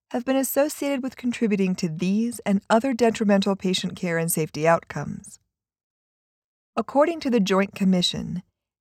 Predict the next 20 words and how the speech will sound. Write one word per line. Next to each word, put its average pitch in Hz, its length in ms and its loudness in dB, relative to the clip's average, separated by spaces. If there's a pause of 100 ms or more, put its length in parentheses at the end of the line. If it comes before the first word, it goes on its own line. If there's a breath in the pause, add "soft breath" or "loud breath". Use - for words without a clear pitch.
the 214 240 2
unintended 233 720 0
retention 190 560 -2
of 165 140 -10
a 170 80 -4
foreign 202 380 4
object 196 560 0 (360)
was 196 260 4
the 196 100 2
most 175 260 2
frequently 254 560 -2
reported 180 500 -4
sentinel 240 520 2
event 180 340 0
in 180 140 -2
twenty 233 340 0
fourteen 233 540 2
and 202 100 2
twenty 170 300 -4
fifteen, 165 680 -4